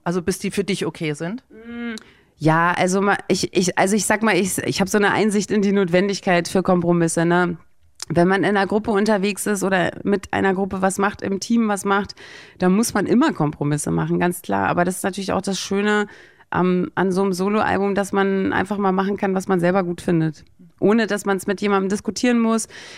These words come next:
Speaker 2: Das Schöne an so einem Gefüge aus mehreren Leuten ist natürlich auch, dass dadurch was entsteht, durch diese Kompromisse und auf, auf das Aufeinander eingehen, was man alleine so nicht hinstellen würde, ne?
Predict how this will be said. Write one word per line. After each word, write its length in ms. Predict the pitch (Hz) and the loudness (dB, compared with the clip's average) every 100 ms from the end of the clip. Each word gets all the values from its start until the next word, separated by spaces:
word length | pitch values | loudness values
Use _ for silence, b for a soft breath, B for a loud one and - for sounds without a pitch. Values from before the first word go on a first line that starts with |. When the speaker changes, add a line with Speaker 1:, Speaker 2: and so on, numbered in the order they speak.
| B | B
Speaker 2:
Das 180 | B 190 | B 0
Schöne 300 | - 247 311 | 2 2 2
an 140 | 226 214 | 2 2
so 60 | |
einem 120 | 226 214 | 2 2
Gefüge 600 | 180 - 254 330 311 196 | -2 0 4 4 4 2
aus 180 | 170 | 0
mehreren 420 | 190 208 202 190 202 | 0 0 0 0 2
Leuten 340 | 196 226 - | 2 2 -2
ist 180 | - - | -2 -2
natürlich 460 | 202 214 214 - | -4 -2 -2 0
auch, 260 | - 170 208 | 2 2 2
dass 260 | - 190 - | 0 -2 0
dadurch 320 | 185 196 - | 0 0 -4
was 140 | 202 | -4
entsteht, 640 | - 185 - 170 175 240 | -4 -4 -4 -2 0 0
durch 120 | 220 185 | -2 -4
diese 320 | 202 185 190 | -4 -2 0
Kompromisse 600 | 202 185 190 196 214 226 | 0 -2 -2 -4 -2 -2
und 120 | 196 | -2
auf, 180 | - - _ - | -2 -4 _ -4
auf 180 | 185 190 - | -2 -2 -6
das 140 | - 185 | -4 -4
Aufeinander 480 | - 196 202 190 185 | -4 -2 0 0 0
eingehen, 420 | - 214 214 214 B B B | 0 2 2 0 B B B
was 160 | 190 | -2
man 140 | 208 196 | 0 0
alleine 480 | 190 196 190 220 220 | 2 2 0 0 -2
so 160 | 202 | 0
nicht 320 | 214 226 240 | 2 2 0
hinstellen 500 | - 202 - 160 151 | 0 -2 -2 -2 -2
würde, 240 | 147 147 160 | -2 -2 0
ne? 220 | 160 170 | 0 0